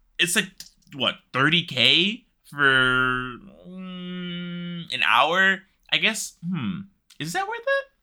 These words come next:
Yes. Yes, it is. 'Cause I do it at work on the clock. What about you, Aaron? <laughs> What's your top toot, bottom boot,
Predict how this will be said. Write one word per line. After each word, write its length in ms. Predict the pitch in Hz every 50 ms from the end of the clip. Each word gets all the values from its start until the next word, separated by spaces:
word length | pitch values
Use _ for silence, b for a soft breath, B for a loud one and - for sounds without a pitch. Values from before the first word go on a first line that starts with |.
| _ - -
Yes. 460 | - 110 95 - - - - - - -
Yes, 180 | - 117 135 -
it 100 | 160 135
is. 260 | 110 90 82 - - _ _ -
'Cause 140 | - 120
I 40 | 107
do 220 | 98 101 - 139 165
it 80 | - - -
at 240 | 113 123 - - 131
work 260 | 135 156 190 - - -
on 220 | - 101 104 120
the 80 | 135 175
clock. 500 | - - 117 101 92 - - _ - - _ b b b b b b
What 140 | b 170 190
about 220 | 202 190 180 160
you, 140 | 165 165 139
Aaron? 300 | 104 104 101 104 117 127
<laughs> 40 | 135
What's 400 | - - - - - - - -
your 100 | 160 -
top 280 | - - 156 131 - -
toot, 260 | - 135 127 - -
bottom 280 | 117 120 117 117 117 104
boot, 180 | 120 120 -